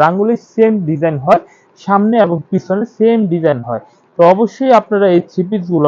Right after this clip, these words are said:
আপনারা অর্ডার করে নিতে পারেন। Everyone, আমরা এখন আরেকটি ডিজাইন দেখাবো, এই ডিজাইনটি অনেক সুন্দর একটি ডিজাইন হবে। দেখুন,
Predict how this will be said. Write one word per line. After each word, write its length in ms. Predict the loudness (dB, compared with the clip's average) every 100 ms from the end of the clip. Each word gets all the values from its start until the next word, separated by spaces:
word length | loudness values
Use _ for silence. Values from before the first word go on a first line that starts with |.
| 0
আপনারা 220 | 0 2 4
অর্ডার 180 | 4 2
করে 140 | 2 2
নিতে 140 | 2 2 4
পারেন। 200 | 2 0 _ _ -2 0
Everyone, 420 | 0 2 4 4 4
আমরা 160 | 4 6 4
এখন 160 | 2 2 2
আরেকটি 280 | 2 0 0
ডিজাইন 260 | 2 4 4 2
দেখাবো, 280 | 2 2 4 4
এই 60 | 4
ডিজাইনটি 340 | 0 0 0 0 0
অনেক 120 | -2 -4
সুন্দর 300 | -4 0 2 0
একটি 140 | -2 -2
ডিজাইন 260 | 0 0 0 -2
হবে। 160 | -2 -4 _ _ _
দেখুন, 180 | -2 0